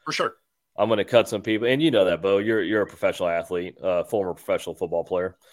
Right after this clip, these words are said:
Speaker 1: Yep.
Speaker 2: So, um, the idea is, okay, I'm gonna talk about, I think that's interesting what you said about Seattle and, and the way you looked at it. Uh, I'm from Houston, so I gotta talk about the Texans for a minute.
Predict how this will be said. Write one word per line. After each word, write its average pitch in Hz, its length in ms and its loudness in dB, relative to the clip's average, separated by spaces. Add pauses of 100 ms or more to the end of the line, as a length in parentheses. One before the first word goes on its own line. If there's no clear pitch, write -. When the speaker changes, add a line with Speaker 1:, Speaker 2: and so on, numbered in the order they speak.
(200)
Speaker 1:
Yep. 123 120 -8
Speaker 2:
So, 107 400 6
um, 101 420 4 (420)
the 117 460 0
idea 120 640 4
is, 101 420 0
okay, 117 220 4
I'm 123 100 6
gonna 143 140 2
talk 120 240 4
about, 110 140 -6
I 120 120 6
think 147 160 2
that's 113 140 2
interesting 117 240 -4
what 104 100 -4
you - 60 -14
said 107 160 -2
about 92 220 0
Seattle 95 500 0
and, 87 260 -8
and 85 340 -10 (260)
the 95 80 -2
way 92 460 -2
you 95 120 -10
looked 95 220 -4
at 101 180 2
it. 107 180 -6
Uh, 92 300 2 (100)
I'm 107 200 -2
from 95 140 -4
Houston, 98 340 -8
so 98 140 -4
I 92 60 0
gotta 90 140 0
talk 98 180 -2
about 87 180 -4
the - 80 -20
Texans 92 360 -4
for 95 140 -10
a 90 40 -10
minute. 98 260 -4